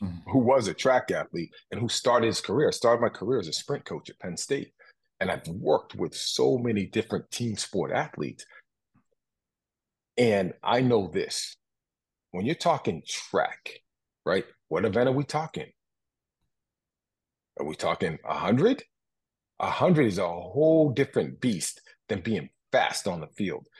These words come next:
Speaker 2: because we know the ex-, dominant acceleration pattern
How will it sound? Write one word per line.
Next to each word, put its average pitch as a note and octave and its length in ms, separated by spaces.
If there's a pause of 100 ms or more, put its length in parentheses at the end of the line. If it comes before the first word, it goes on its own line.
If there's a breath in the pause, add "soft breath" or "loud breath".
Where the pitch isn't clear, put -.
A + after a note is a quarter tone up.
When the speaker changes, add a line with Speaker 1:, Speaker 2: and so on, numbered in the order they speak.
(160 soft breath)
Speaker 2:
because G2+ 300
we G2 140
know A2+ 320
the F2 120
ex-, - 300 (200)
dominant A#2+ 360
acceleration G2+ 640
pattern D#2 440